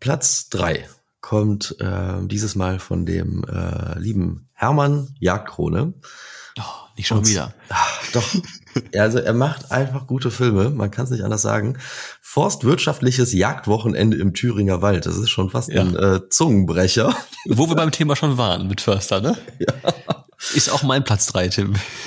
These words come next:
Speaker 1: Ach Quatsch, ach, guck mal,
Speaker 2: Ja.
Speaker 1: da sind wir uns doch einig. Da, ähm, brauchen wir ja gar keinen Hickhack machen. Ähm, nee, einfach ein schönes Video. Ich mag das immer, wenn man so Filme hat, ähm, wo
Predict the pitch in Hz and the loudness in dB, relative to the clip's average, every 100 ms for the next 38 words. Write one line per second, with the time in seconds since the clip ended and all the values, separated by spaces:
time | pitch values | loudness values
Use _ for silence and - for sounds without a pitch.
0 | - - 131 131 104 - 113 104 120 104 | -10 -2 -2 2 0 2 -2 2 2 2
1 | 92 110 101 92 - 90 - 87 80 - | 2 2 2 2 0 0 0 0 -2 -8
2 | - - - - 92 92 - 90 92 92 | -10 -10 -8 -2 0 2 0 -2 -2 -2
3 | 92 - - - 98 92 92 90 87 85 | -4 -4 -6 -2 -2 0 0 2 2 0
4 | 95 90 87 85 98 87 80 85 87 104 | 0 -2 -2 -4 -4 -4 0 0 0 -4
5 | - - - - - 104 98 101 101 92 | -6 -12 -14 -12 0 4 6 6 6 8
6 | 104 - 113 123 117 - - 110 123 123 | 6 4 2 2 0 -4 0 2 4 4
7 | 101 110 120 117 101 107 120 - 104 - | 2 2 4 4 4 2 2 0 0 4
8 | 107 104 101 101 95 98 110 107 104 95 | 4 6 6 6 4 2 2 4 4 2
9 | 104 104 - 101 98 98 98 78 90 98 | 0 -2 -2 2 4 4 4 0 -4 0
10 | 95 98 95 80 | 2 4 2 0